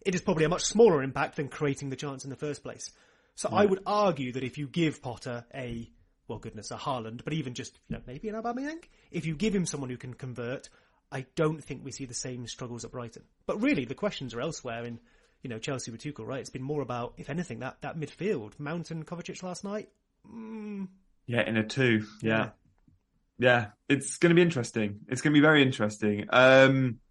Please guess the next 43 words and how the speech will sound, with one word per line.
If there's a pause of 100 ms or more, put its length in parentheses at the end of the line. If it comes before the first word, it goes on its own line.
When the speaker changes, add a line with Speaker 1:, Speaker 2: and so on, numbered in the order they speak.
(120)
Speaker 2:
I
don't
know.
I'm
still
slightly
shocked.
I
did
think
Tuchel
had
a
bit
more
credit
in
the
bank.
I'm,
I'm, (560)
I
know
there
was
a
lot
of
pressure
off
the
back
of
the
result
last
night, (100)
but
I
thought
it
was
just